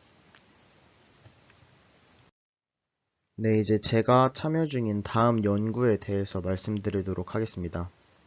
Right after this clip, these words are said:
본 연구에서는 내부에 아이오닉 리퀴드를 직접 넣은 것이 아니라, 엠오에프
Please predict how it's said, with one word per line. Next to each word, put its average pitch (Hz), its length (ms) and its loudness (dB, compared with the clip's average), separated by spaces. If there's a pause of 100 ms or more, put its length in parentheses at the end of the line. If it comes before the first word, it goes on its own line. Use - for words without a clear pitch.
(2500)
본 123 260 4
연구에서는 120 1000 4
내부에 107 640 0
아이오닉 120 520 -2
리퀴드를 104 760 -2 (140)
직접 - 320 -4
넣은 107 320 0
것이 123 260 0
아니라, 95 480 -2 (400)
엠오에프 117 800 -2